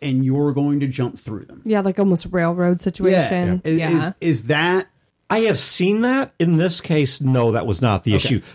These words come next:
Speaker 3: Now, I think that's worth noting, though,
Speaker 2: Yeah.
Speaker 3: because there have been situations where I felt like the G M wanted to railroad people to a particular solution or felt like an obvious solution was too easy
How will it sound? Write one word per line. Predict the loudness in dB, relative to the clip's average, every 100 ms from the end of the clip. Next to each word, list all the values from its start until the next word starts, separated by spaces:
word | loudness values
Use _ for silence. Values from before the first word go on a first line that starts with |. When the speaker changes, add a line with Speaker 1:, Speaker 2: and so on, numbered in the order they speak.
| -4
Speaker 3:
Now, | 0
I | 0 0
think | 0 0
that's | -2 -2
worth | 0 -2 0
noting, | 0 2 2 2 2
though, | 0 -2 -6 _ -4
Speaker 2:
Yeah. | -2
Speaker 3:
because | 0 2 2 2
there | -2
have | 0 0 0 2
been | 0
situations | 0 0 -2 0 2 2 0 -2 -2 -2 -2 -8 -20 _ -8
where | -2 -2 0
I | -2
felt | -2 -2 -2 -2 -2
like | 0 0 -2 -2
the |
G | -2 0 0 2
M | 2 2 0 -2 _ _ -8
wanted | -4 0 2 0 2 -2 0
to | -2
railroad | 0 0 2 2 2 2 0 0
people | -2 0 0 0 -2 -6
to | -2 0 0 0
a | 0
particular | -2 -2 -4 0 0 0
solution | -2 -2 -2 -2 -2 -2 -2 -4 _ _ -2
or | 0 2 0
felt | -2 -2 0 0 0
like | 0 0 0
an | 0 0
obvious | -2 0 0 0 0 0
solution | -4 0 0 0 -2 0
was | 0 -2
too | -2 -2 -2
easy | -2 0 0 0 0 -2